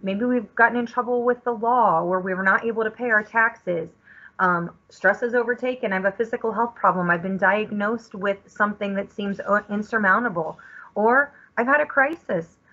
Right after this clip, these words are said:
that has come up in the past couple of weeks, and I'm just not sure where to turn. So if you are in a place right now or have had suicidal thought, please know you're not alone.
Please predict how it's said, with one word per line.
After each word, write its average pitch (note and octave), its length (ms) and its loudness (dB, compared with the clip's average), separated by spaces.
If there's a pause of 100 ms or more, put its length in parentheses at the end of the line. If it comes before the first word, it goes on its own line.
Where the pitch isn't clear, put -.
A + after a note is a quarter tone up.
(120)
that G#3+ 260 2
has G3+ 180 -6
come G3+ 260 -2
up D#3+ 240 -4
in F#3+ 100 -2
the F#3+ 80 -4
past F3+ 480 -4
couple F3+ 320 -4
of E3 120 0
weeks, E3+ 280 -8
and F#3 100 0
I'm F3+ 160 0
just G3+ 180 -10
not G#3+ 220 4
sure G3+ 220 -4
where F3+ 180 0
to E3+ 100 -4
turn. F3+ 460 0 (360)
So A#3+ 120 -6
if A#3+ 180 0
you B3+ 300 -4
are C4+ 420 6 (200)
in C#4 100 0
a C#4+ 60 0
place D4+ 300 0
right D4 160 2
now C#4+ 260 2
or G#3+ 260 2 (160)
have A#3+ 320 2
had C#4 300 2 (320)
suicidal C4 540 -2
thought, C4+ 280 2
please D#4 160 -6
know C4+ 140 -2
you're A#3+ 160 0
not G#3+ 180 2
alone. G#3 400 -2